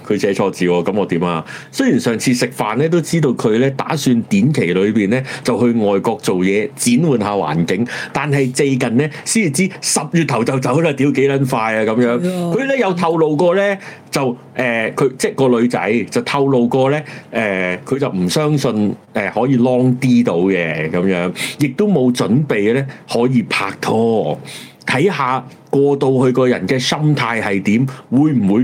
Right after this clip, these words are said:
Speaker 1: 變先再善啦，咁樣。其實佢，佢心態咩啊？誒，準備拍拖定係 long 啲啊，或者兩樣咯，嗬，咁樣。
Speaker 2: 嗯，準備談戀愛啦，
Speaker 1: 係啦。
Speaker 2: 可能。
Speaker 1: 哦，明白，明白。咁呢，所以呢，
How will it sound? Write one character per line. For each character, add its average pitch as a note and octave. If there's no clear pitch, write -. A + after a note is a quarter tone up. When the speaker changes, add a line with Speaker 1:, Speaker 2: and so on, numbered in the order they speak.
Speaker 1:
變 A#3+
先 D#3+
再 B2
善 A#2
啦， B2
咁 G#2
樣。 A2
其 D#3
實 F#3
佢， F3+
佢 F3
心 G3
態 D3
咩 C3+
啊？ B2+
誒， G#2+
準 B2+
備 D3
拍 B2
拖 B2+
定 A2
係 F#2
long G#2
啲 F#2+
啊， E2+
或 F#2
者 A#2+
兩 G2
樣 F2+
咯， F2
嗬， F2
咁 E2+
樣。 E2+
Speaker 2:
嗯， F#3+
準 A3+
備 B3+
談 F3+
戀 G#3+
愛 G#3
啦， A3
Speaker 1:
係 G3+
啦。 F3
Speaker 2:
可 B2+
能。 G#3
Speaker 1:
哦， F#2+
明 F2+
白， F2+
明 E2
白。 E2
咁 A#3+
呢， C#4+
所 D#3+
以 F#3
呢， G3